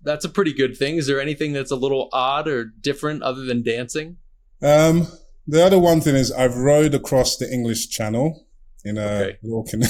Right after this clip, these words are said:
Speaker 2: <laughs> little canoe boat. Uh, a friend managed to talk me and her husband to be part of a group that rowed across the English Channel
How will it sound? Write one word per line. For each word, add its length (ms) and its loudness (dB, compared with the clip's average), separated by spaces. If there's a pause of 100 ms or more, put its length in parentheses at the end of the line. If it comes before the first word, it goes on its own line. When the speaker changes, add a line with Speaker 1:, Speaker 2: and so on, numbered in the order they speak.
Speaker 2:
<laughs> 80 -6
little 200 2
canoe 380 0
boat. 340 0 (640)
Uh, 280 2
a 80 -2
friend 520 2
managed 300 2
to 80 -8
talk 240 -4
me 260 2
and 140 -2
her 140 0
husband 640 -2
to 80 -8
be 140 -6
part 180 -2
of 80 -4
a 80 -8
group 380 -6
that 100 -6
rowed 320 -4
across 340 -8
the 60 -8
English 300 -8
Channel 520 -6